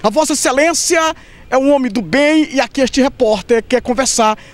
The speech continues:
pra que você explica as alterações que ocorrem neste município, porque eu devo à sociedade. Com as imagens, ele mesmo, Carlos Magno, Antônio Roque,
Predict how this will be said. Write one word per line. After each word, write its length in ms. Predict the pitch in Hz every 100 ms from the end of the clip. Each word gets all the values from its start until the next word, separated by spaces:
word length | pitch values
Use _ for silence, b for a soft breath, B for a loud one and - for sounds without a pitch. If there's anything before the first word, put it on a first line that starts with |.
| B
pra 140 | 269
que 120 | - 254
você 280 | 240 -
explica 680 | 285 - - 370 349 - - 220
as 180 | 226
alterações 760 | 233 233 254 214 - 226 220 208
que 100 | 269
ocorrem 460 | 240 240 208 202 - B
neste 380 | 196 233 226 -
município, 580 | 226 220 190 - 202 -
porque 220 | 170 -
eu 80 | 214
devo 500 | 147 233 277 247 311 B B B
à 180 | 254 254
sociedade. 1200 | - - 349 339 - 339 269 175 220 180 139 135 B B B
Com 80 | 381
as 160 | 277
imagens, 400 | 330 330 294 254
ele 160 | 311 302
mesmo, 400 | 302 285 262 285
Carlos 520 | - 320 294 320 240
Magno, 520 | 311 311 262 254 254 - B
Antônio 360 | 254 - 330 294
Roque, 680 | 226 302 262 - 247 190